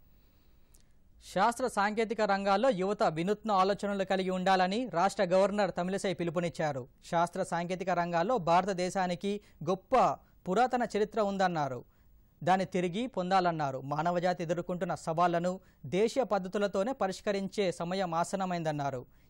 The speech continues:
చెన్నైలోని రాజ్యలక్ష్మి Institute of Technology తొమ్మిదవ గ్రాడ్యుయేషన్ ఉత్సవానికి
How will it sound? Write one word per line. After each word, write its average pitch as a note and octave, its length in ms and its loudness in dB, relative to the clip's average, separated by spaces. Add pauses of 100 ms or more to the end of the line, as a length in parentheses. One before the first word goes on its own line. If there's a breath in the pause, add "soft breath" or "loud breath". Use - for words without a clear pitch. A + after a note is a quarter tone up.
(140)
చెన్నైలోని F3 540 2
రాజ్యలక్ష్మి F3+ 600 -2
Institute F3+ 460 -2
of E3+ 180 -2
Technology F3+ 440 -2
తొమ్మిదవ F3+ 360 -2
గ్రాడ్యుయేషన్ E3+ 640 -2
ఉత్సవానికి F3+ 720 -2